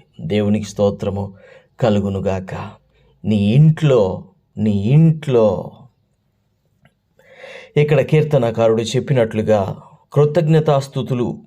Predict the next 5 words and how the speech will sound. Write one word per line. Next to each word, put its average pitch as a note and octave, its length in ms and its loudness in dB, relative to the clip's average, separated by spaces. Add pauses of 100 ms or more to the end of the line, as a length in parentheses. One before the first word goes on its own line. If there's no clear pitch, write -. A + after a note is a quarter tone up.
(400)
నువ్వు A2 280 -2
చెల్లించుచూ C3 540 -2
ఉంటే, G2+ 540 -4 (840)
నీ E3 220 4
ఇంట్లో, F#3 600 2